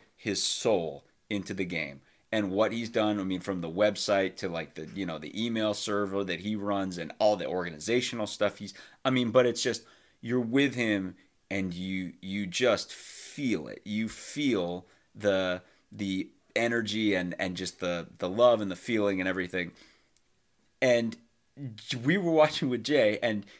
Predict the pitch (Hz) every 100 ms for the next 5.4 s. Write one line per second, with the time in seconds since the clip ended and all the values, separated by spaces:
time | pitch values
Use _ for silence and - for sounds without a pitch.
0 | _ - 117 180 147 131 127 127 117 113
1 | - 147 117 101 117 113 131 113 110 113
2 | - 190 196 160 131 113 104 - - 139
3 | 131 127 - 107 92 87 95 90 - 90
4 | 98 113 104 92 95 90 85 85 95 123
5 | 117 104 95 85